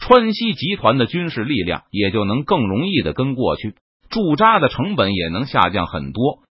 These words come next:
还是要让退伍军人先过去，不过确实需要给他们更多的补偿，否则他们就是宁可放弃给他们的土地，也要留在成都这里。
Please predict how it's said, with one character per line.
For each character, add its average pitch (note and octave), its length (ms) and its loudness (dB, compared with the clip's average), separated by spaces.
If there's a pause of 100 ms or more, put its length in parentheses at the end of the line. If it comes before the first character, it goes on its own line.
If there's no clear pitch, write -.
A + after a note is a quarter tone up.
(140)
还 E3+ 220 2
是 G#3 180 0
要 E3+ 220 2
让 C#3+ 160 2
退 F3 260 0
伍 F#2 220 -2
军 F3 180 -2
人 G#2+ 200 0
先 G#2 260 -4
过 E2 200 -4
去， - 140 -16 (340)
不 G3 200 2
过 D3+ 260 4 (140)
确 E3+ 300 2
实 B2 240 -4
需 C3+ 180 -6
要 A2+ 160 4
给 F2 120 0
他 A#2 140 -2
们 A#2+ 160 -2
更 A2+ 320 -2
多 E3 180 0
的 A2 120 -2
补 E2 180 -6
偿， D#2+ 280 -2 (340)
否 - 120 4 (220)
则 C3 320 4 (140)
他 D3+ 140 4
们 C#3 120 0
就 A#2 140 4
是 A#2 120 0
宁 D3+ 220 0
可 E2+ 220 0
放 G#2 280 2
弃 - 60 -10 (300)
给 E2+ 120 -4
他 B2+ 180 0
们 B2+ 100 -2
的 A2 80 -2
土 E2+ 300 -6
地， F3+ 220 -6 (160)
也 A2 280 4
要 E3 180 4
留 G#2+ 300 0
在 F#2+ 180 0
成 C3+ 300 -6
都 F3+ 160 -2
这 B2+ 180 2
里。 C#2+ 200 -6